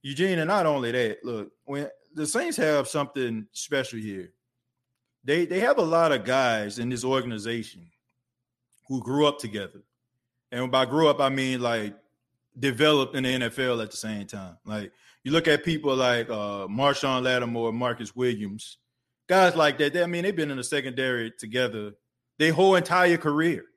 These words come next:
So it, it's almost like a brotherhood here. P J Williams, I mean, he was here with them the, the whole time.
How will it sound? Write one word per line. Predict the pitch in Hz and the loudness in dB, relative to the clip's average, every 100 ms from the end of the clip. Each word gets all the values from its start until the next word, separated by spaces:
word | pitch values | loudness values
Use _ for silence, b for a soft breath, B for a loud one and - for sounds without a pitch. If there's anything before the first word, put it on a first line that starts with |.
| _ _ _ _ _ | _ _ _ _ _
So | - 175 170 | 0 2 4
it, | 165 180 | 2 0
it's | 165 170 | 0 2
almost | 190 190 170 | 4 2 2
like | 175 170 | 0 0
a | |
brotherhood | 127 151 214 151 135 123 117 | 0 2 2 0 -2 -4 -4
here. | 107 | -8
P | 92 208 214 | -6 -4 -2
J | 190 196 | 0 0
Williams, | 170 202 139 113 | 2 0 0 -4
I | 127 | -6
mean, | 139 135 | -6 -4
he | 185 | -2
was | 175 143 | -2 0
here | 160 | -2
with | 143 139 143 143 | -4 -2 -4 -2
them | 131 | -6
the, | 131 | -4
the | 123 127 117 | -4 -4 -6
whole | 120 123 | -6 -6
time. | 120 117 95 | -6 -8 -10